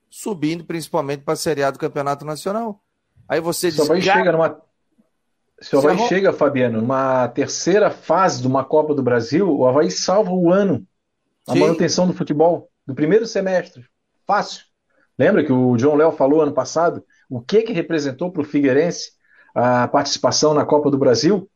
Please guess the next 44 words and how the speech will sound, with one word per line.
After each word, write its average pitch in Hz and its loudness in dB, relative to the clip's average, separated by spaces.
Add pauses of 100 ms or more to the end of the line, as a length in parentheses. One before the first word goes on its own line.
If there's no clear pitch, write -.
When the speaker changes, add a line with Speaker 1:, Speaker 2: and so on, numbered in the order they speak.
Speaker 2:
que 120 0
esse 139 4
ano, 151 0
que 139 0
no 143 2
ano 156 0
que 139 -4
vem 151 0
o 147 -2
Figueirense 143 -2
não 131 -2
vai 117 2
ter? 160 0 (420)
Então, 208 4
eu 226 6
sou - 0
favorável 147 2
ao 277 -2
seguinte, 320 -4 (260)
disputa 233 2
a - 4
primeira 180 0
etapa 165 0
ali 147 2
com - -6
o 226 -2
time 269 -4
reserva, 226 2
com - -10
o - -8
time 156 -2
alternativo, 202 0
e 110 4
vai 139 2
embora. 202 4 (180)
Até 160 2
porque 226 -4
se 226 -8
classifica 220 -2
todo 226 0
mundo 196 2
também 139 2
na 139 0
chave. 165 -2